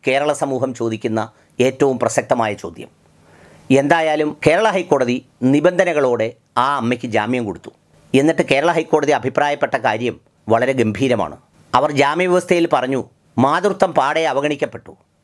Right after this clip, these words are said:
ഇങ്ങനെ ഒരു മാതാവ് എന്നുള്ളത് കോടതിക്ക് പോലും ഉൾക്കൊള്ളാനാവുന്നില്ല.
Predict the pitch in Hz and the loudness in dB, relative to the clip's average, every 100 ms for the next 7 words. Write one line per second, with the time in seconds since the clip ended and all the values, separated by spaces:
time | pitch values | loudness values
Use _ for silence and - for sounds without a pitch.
0 | _ _ _ _ - 139 185 220 214 185 | _ _ _ _ -2 2 2 2 2 2
1 | 165 147 160 170 175 180 - 147 151 143 | 2 0 2 0 0 -4 -2 -2 0 2
2 | 147 151 156 _ _ _ - 147 175 180 | 2 2 -2 _ _ _ -2 0 2 0
3 | 190 165 135 135 139 - - 139 139 175 | -2 -2 0 0 -2 -6 -4 -2 2 2
4 | 151 131 107 107 87 | 2 0 -2 -4 -6